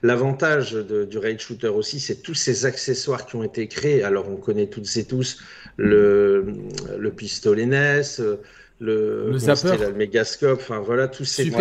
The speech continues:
Speaker 1: trucs,
Speaker 2: Scope
Speaker 1: euh,
Speaker 2: six.
Speaker 1: connus.
Speaker 2: Oh là là,
Speaker 1: Mais il y en a
Speaker 2: attention.
Speaker 1: aussi énormément qui sont des, entre guillemets, il y a des sous-marques, mais il y a aussi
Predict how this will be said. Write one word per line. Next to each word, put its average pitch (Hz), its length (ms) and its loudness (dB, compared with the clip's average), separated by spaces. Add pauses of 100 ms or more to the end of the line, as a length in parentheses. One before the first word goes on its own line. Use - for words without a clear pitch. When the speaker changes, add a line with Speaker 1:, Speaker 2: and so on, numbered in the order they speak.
Speaker 1:
trucs, - 40 2
Speaker 2:
Scope - 220 2
Speaker 1:
euh, 110 40 0
Speaker 2:
six. 190 200 -2
Speaker 1:
connus. 160 380 2 (180)
Speaker 2:
Oh 170 80 0
là 180 80 4
là, 180 80 8
Speaker 1:
Mais 170 60 6
il 147 40 2
y - 40 0
en - 20 4
a - 40 4
Speaker 2:
attention. 185 240 0
Speaker 1:
aussi 127 360 -4
énormément 147 640 -4
qui 131 180 -14
sont 135 300 -4
des, 107 320 -2 (160)
entre 117 280 -4
guillemets, 135 180 2
il 120 60 4
y 113 40 4
a 104 40 6
des 95 140 -4
sous-marques, 135 540 -4
mais 123 160 2
il 120 40 2
y 120 60 6
a 107 80 2
aussi 151 420 -6